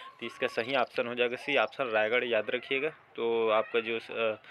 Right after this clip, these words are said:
अ, शिवाजी थे, इनकी जो राजधानी थी, अ, आपके रायगढ़, तो यहाँ से शासन का जो, जो भी संचालन वगैरह, अ, यहाँ से करते थे। तो इसका सी option सही हो जाएगा, याद रखिएगा।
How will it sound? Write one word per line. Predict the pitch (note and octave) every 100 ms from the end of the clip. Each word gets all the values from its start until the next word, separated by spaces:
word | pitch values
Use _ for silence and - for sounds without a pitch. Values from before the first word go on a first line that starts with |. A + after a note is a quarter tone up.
| - - -
अ, | G#2+
शिवाजी | - A#2+ B2+ C3 C#3+
थे, | C#3+ D3
इनकी | C3+ A#2+
जो | A#2+ A#2
राजधानी | A2 G#2 G2 G#2+ B2
थी, | B2 D3
अ, | - A#2 A2 G#2+ G#2
आपके | - A#2+
रायगढ़, | G#2 G2+ B2+ D3
तो | - B2
यहाँ | A2 A#2
से | - C3 B2+
शासन | - G2 C3 B2+
का | B2+ B2+ B2
जो, | A2+ - A#2
जो | A2 A#2
भी | A#2+
संचालन | - A#2 A2 G#2 A2
वगैरह, | A2+ A#2+ - - - - -
अ, |
यहाँ | G#2 G#2 A2+
से | - D#3+ - -
करते | A2 G2+ G#2+
थे। | -
तो | - A2+
इसका | - B2+
सी | B2+ C#3 A#2+
option | F#2+ - C3+ -
सही | A2+
हो | G#2+
जाएगा, | G#2+ G2+ G#2
याद | G#2 A2
रखिएगा। | B2 - C3 D#3